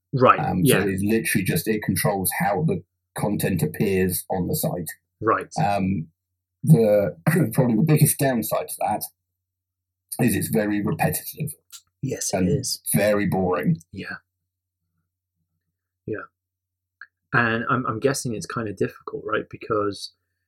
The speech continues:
Speaker 1: um, there's an ana-, there's a sort of analytical approach to it because
Speaker 2: Mm-hmm.
Speaker 1: you aren't seeing the final, final product, right? You have to go in,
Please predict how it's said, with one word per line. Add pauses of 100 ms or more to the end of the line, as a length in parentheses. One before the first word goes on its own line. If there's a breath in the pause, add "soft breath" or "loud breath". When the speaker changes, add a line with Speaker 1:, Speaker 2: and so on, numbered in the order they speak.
(220)
Speaker 1:
um,
there's
an
ana-,
there's
a
sort
of (120)
analytical
approach (100)
to
it
because
Speaker 2:
Mm-hmm. (100)
Speaker 1:
you
aren't
seeing
the
final, (120)
final
product,
right?
You
have
to
go
in,